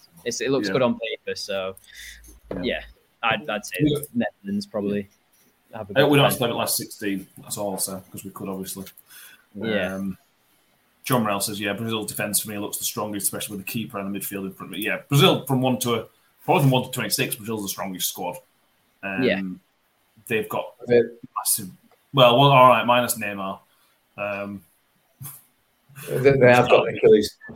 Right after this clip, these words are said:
Speaker 3: They have got an Achilles heel though, Brazil, haven't they? So that we can, that, that teams can, uh, well, the cheats for a start. So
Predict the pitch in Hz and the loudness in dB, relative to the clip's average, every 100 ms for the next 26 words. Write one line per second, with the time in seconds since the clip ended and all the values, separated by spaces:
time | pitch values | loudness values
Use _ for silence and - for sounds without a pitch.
0 | - - 131 113 110 113 127 113 110 117 | -12 4 6 8 6 6 8 8 6 6
1 | 110 107 101 95 104 107 98 95 - - | 8 6 6 0 0 0 -2 -4 -8 -18
2 | - - - - 98 98 95 - - 104 | -18 -18 -16 -4 0 0 0 -4 -6 -2
3 | 92 95 107 104 98 95 107 - 101 - | -2 0 0 0 -4 2 0 2 0 2
4 | 104 101 - 101 101 101 101 95 - - | 0 0 0 -2 0 0 2 2 0 -8
5 | _ _ _ - 110 95 95 - 127 113 | _ _ _ 0 2 2 -2 2 2 2
6 | - 95 - 120 104 98 - - 101 95 | -4 -6 -2 2 2 0 -2 -2 0 0